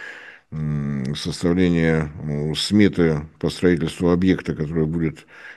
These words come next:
защищен от радиации. Ну, в общем, достаточно большая такая серьезная работа. И вот сейчас у нас, э, внезапно появляется заявление о том, что, м, Британия намерена к двадцать восьмому году,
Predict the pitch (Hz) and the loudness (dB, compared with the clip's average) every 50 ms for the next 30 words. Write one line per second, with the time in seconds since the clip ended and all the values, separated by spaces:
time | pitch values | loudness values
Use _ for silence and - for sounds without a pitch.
0 | _ - 90 92 92 104 104 - - - - 95 85 85 82 73 82 92 92 95 | _ -4 -2 2 4 4 4 2 0 0 0 2 2 2 0 0 0 0 2 4
1 | 123 143 143 135 - 101 90 87 92 90 - 87 82 80 78 76 - 95 82 - | 6 4 4 2 0 -2 0 0 -2 -4 -4 -4 -4 -4 -4 -2 -4 -4 -4 -4
2 | - 73 73 82 76 - - 85 78 73 67 76 76 - 67 65 65 65 - - | -4 -2 -2 -2 -4 -2 -2 -2 -2 -2 -2 -6 -8 -6 -6 -4 -4 -6 2 4
3 | 113 113 110 95 85 87 82 80 78 82 78 65 65 - - _ _ _ _ - | 6 8 8 8 6 4 2 2 2 0 0 -2 -4 -10 -12 _ _ _ _ -20
4 | - - - - - - - - - _ _ _ 80 80 80 76 73 78 107 127 | -20 -20 -20 -20 -20 -20 -20 -20 -20 _ _ _ -6 -2 0 0 2 2 2 2
5 | - - 104 85 - 113 113 110 - 87 87 98 95 - - 82 80 78 78 76 | 2 0 -4 -2 0 0 0 0 0 0 0 0 0 -2 -4 -2 0 2 2 2
6 | 76 76 80 85 76 90 107 101 - 85 76 82 82 82 80 87 90 85 73 - | 2 2 2 0 2 2 0 2 0 -2 0 2 2 2 4 4 4 4 2 0
7 | 80 76 71 76 78 76 80 98 123 120 101 82 78 76 95 101 92 - - 85 | -4 -4 -2 0 0 0 2 2 2 4 2 0 0 0 -2 -4 -4 -4 -2 0
8 | 82 82 80 73 69 - _ _ - 65 73 71 67 65 67 67 67 73 78 - | 0 0 0 -2 -6 -12 _ _ -16 -12 -12 -10 -10 -10 -12 -14 -14 -18 0 0
9 | 95 92 87 - 104 104 107 104 92 85 78 71 73 - _ - - - - - | 2 2 2 2 2 4 4 6 4 4 4 2 -2 -8 _ -20 -20 -20 -20 -20
10 | - _ - 82 85 85 87 92 95 92 87 85 80 78 90 90 82 - - 87 | -20 _ -2 0 2 6 6 6 6 6 4 2 2 4 2 2 2 2 0 0
11 | 82 78 82 85 80 80 78 78 76 64 64 58 52 50 | 0 0 0 -2 -2 0 0 -2 -2 -4 -6 -8 -8 -12